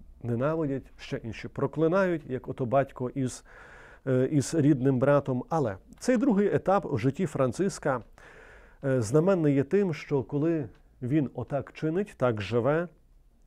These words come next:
до нього приходять перші його послідовники, перші брати. І як він пише в заповіті: «І коли Господь дав мені перших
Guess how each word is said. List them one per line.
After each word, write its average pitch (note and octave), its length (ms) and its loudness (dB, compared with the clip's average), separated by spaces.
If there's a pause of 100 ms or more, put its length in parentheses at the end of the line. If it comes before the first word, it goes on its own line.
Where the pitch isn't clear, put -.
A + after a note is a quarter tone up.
(520)
до B2+ 100 2
нього G3+ 220 0
приходять C#3+ 460 -4
перші C3+ 320 -4
його A#2 160 -2
послідовники, G#2+ 680 -4
перші C3+ 340 -4
брати. G#2+ 380 -6 (320)
І C3 60 -2
як D3 140 -2
він G3+ 80 0
пише - 260 0
в C3 40 0
заповіті: D3 680 0 (340)
«І D3 100 0
коли F3+ 220 4
Господь D#3 580 2
дав C#3+ 380 -4
мені E3 460 -2 (460)
перших C3+ 480 2